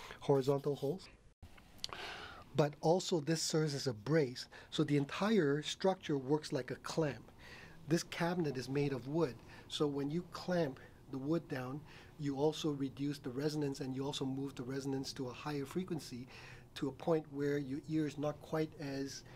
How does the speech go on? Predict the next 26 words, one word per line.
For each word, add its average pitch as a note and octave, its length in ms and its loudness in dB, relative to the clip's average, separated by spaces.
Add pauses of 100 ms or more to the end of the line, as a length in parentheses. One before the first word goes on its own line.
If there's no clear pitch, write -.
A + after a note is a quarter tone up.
(320)
uh, C3 120 -4 (160)
bothered D#3 500 2 (220)
by B2+ 380 -6 (200)
the, B2+ 480 -8
uh, B2 100 -8 (120)
wood D3 280 2
resonance. B2 480 -6 (640)
And C#3 120 -4
this F#3+ 180 2
is F#3+ 60 -2
done D#3+ 240 2
on C3+ 100 -2
purpose. D#3 480 -4 (800)
Sonus G#3+ 380 4
Faber D#3+ 560 4 (160)
has C#3+ 240 -2
always D3+ 260 2
believed D3 560 -2
that C3+ 340 -4 (600)
wood E3+ 340 6 (180)
gives D3+ 520 2 (160)
music C3+ 580 2 (160)
a C#3+ 60 -4
more C#3+ 240 4
natural C#3 460 -2
feel. D3+ 420 -4